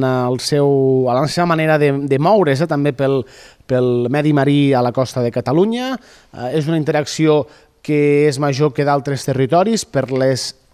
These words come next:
característiques, eh, litorals de la nostra costa, o no? O qui-, quin, quin és una mica, ah, la,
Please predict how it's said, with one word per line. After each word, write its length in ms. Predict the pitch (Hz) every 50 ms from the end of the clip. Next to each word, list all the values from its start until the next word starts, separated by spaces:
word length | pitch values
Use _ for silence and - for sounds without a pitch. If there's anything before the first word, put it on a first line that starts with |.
| _ -
característiques, 960 | - 165 160 156 - - 156 175 226 214 - - - 139 - 135 127 127 131
eh, 80 | 196 214
litorals 480 | 180 156 - 139 135 151 165 156 127
de 80 | 139 135
la 80 | 131
nostra 340 | 127 143 143 - - 143 131
costa, 460 | - 165 190 185 - - - 240 262 269 - - - - - -
o 100 | - 285
no? 180 | 214 131 - - _ _ _ _ -
O 180 | - 110 110 117 -
qui-, 100 | - 180
quin, 200 | - 226 226 208
quin 120 | 185 233 233
és 80 | 208 214
una 100 | 226 214
mica, 220 | 214 202 254 262 247 - - - _ _ -
ah, 300 | - - 269 - 453 - - - - - -
la, 100 | 165 170